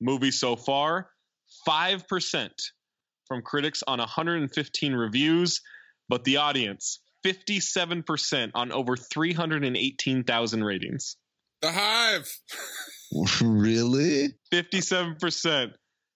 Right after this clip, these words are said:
Speaker 1: Here are the positive reviews, I mean.
Speaker 3: Okay.
Speaker 1: Victoria Alexander of filmsinreview dot com.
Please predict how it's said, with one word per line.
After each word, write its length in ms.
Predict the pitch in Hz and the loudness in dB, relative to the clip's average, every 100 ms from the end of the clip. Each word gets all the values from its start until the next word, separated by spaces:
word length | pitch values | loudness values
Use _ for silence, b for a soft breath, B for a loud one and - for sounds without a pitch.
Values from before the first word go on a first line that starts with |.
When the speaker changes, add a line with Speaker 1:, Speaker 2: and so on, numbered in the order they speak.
| _ - | _ -4
Speaker 1:
Here 280 | 190 214 | 0 2
are 260 | 196 196 196 | 2 2 0
the 260 | 175 175 156 - | 0 -2 -2 -6
positive 480 | - 165 214 302 262 | -2 -2 -2 -4 -2
reviews, 420 | 285 277 302 285 | -2 0 2 2
I 40 | |
mean. 300 | 285 302 359 370 _ - B B B B B 117 | 2 2 0 -2 _ -16 B B B B B -4
Speaker 3:
Okay. 180 | 123 147 - 131 - 147 | -4 -4 -6 -8 -4 -2
Speaker 1:
Victoria 540 | 160 - 214 240 233 | -2 0 2 2 2
Alexander 640 | 208 214 170 202 208 170 131 | 2 0 0 0 2 0 0
of 200 | 135 - 180 | -2 -4 -2
filmsinreview 680 | 190 190 185 180 160 165 165 | 0 0 0 0 2 2 2
dot 220 | 160 - | 0 0
com. 440 | 151 131 107 98 | 0 0 -2 -4